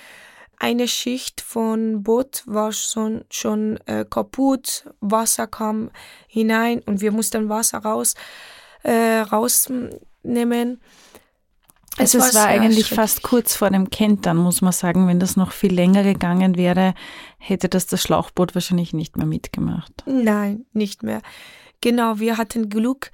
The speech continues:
Speaker 1: dass wir in der Nähe von der, äh, vom Insel waren. Und, äh, genau da, äh, war auch der Schlauchboot fast kaputt. Und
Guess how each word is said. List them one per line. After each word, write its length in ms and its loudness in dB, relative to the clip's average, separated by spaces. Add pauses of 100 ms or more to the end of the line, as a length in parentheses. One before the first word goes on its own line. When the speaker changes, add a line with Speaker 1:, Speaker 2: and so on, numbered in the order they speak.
(320)
Speaker 1:
dass 280 -2
wir 480 0
in 200 0
der 120 0
Nähe 280 0
von 260 -4
der, 320 -2 (100)
äh, 260 -2
vom 240 -6
Insel 520 -2
waren. 400 -4 (440)
Und, 560 -2
äh, 560 -2 (140)
genau 400 2
da, 400 0 (560)
äh, 360 0 (200)
war 360 0
auch 180 2
der 260 -2
Schlauchboot 720 -2 (400)
fast 400 -2
kaputt. 640 -4 (320)
Und 480 0